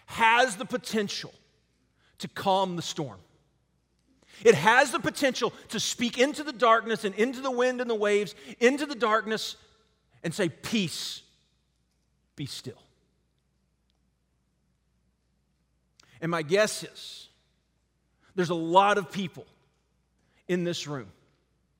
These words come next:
that need to be reminded of the answer to this question on a regular basis.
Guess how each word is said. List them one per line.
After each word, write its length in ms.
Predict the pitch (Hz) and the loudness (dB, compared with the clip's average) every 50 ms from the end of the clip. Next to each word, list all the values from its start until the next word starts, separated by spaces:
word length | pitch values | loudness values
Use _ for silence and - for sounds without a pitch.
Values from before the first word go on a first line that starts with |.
| _ _ _ _ _ _ _ _ _ _ _ _ _ - 165 | _ _ _ _ _ _ _ _ _ _ _ _ _ -10 -8
that 80 | 160 | -4
need 180 | 151 170 185 165 | -4 -4 -4 -4
to 80 | 165 | -4
be 120 | 156 190 185 | -4 -4 -4
reminded 880 | 165 160 160 156 151 156 165 165 170 170 175 175 160 131 120 113 - - 104 - _ _ _ _ _ _ _ _ _ _ - | -2 -2 -2 -2 -2 -2 0 0 0 -2 -2 -4 -6 -6 -8 -10 -12 -14 -20 -20 _ _ _ _ _ _ _ _ _ _ -14
of 100 | 147 135 | -10 -10
the 120 | 139 147 139 | -10 -8 -6
answer 440 | 165 170 180 190 180 - - 180 160 | -6 -4 -4 -4 -4 -6 -8 -10 -10
to 160 | - - 143 | -10 -12 -12
this 200 | 120 135 127 - | -10 -10 -10 -10
question 560 | - - - 123 101 - - - - 113 92 80 _ _ _ _ _ _ _ _ _ _ _ _ _ _ _ _ _ _ _ _ _ - | -12 -12 -14 -12 -12 -14 -16 -16 -18 -20 -20 -20 _ _ _ _ _ _ _ _ _ _ _ _ _ _ _ _ _ _ _ _ _ -8
on 100 | 139 139 | -6 -6
a 40 | 127 | -2
regular 400 | 120 131 135 131 123 123 110 107 | 0 0 -2 -2 -2 -6 -8 -8
basis. 680 | 90 110 98 85 - - - - - - - - - | -8 -10 -10 -10 -12 -16 -18 -18 -18 -18 -18 -20 -20